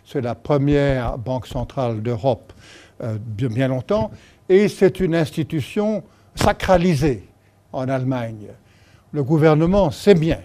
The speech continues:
mais la Bundesbank, c'est infiniment plus sérieux, plus solide et plus sacré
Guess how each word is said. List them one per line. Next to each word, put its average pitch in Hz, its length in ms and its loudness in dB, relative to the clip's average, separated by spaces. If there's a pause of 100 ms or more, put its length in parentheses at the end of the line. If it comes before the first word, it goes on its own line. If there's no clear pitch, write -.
(400)
mais 143 120 0
la 135 120 0
Bundesbank, 165 800 2
c'est - 360 -10
infiniment 190 800 -2 (260)
plus 139 160 -6
sérieux, 160 720 0 (340)
plus 127 180 -6
solide 165 720 -2 (300)
et - 100 -8
plus - 220 -6
sacré 170 640 0